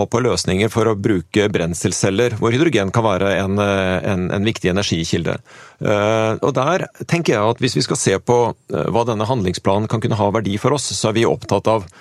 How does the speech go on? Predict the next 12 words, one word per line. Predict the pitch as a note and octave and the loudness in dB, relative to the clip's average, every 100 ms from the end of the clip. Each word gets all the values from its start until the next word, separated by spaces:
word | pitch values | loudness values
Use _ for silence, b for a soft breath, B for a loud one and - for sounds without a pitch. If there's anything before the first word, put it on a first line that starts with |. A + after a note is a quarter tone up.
| B B B B | B B B B
en | - D3 | -2 0
ting | C3 | 0
er | B2 | 2
vi | A#2+ | 2
opptatt | G#2 - G#2 | 2 0 0
av | A#2 G#2 | 0 0
hva | A2 A2+ A2+ - | 2 0 -2 -4
flaggstaten | - B2 G2 D3 - F2 E2 A#2+ A#2+ | 0 0 0 -2 0 0 -2 -2 -2
kan | - A2+ | 0 2
gjøre | A#2+ F2+ F2+ | 4 4 2
og | G2 G2 | 2 2
regulere. | F#2+ G2+ F2+ - - | 2 2 2 0 -2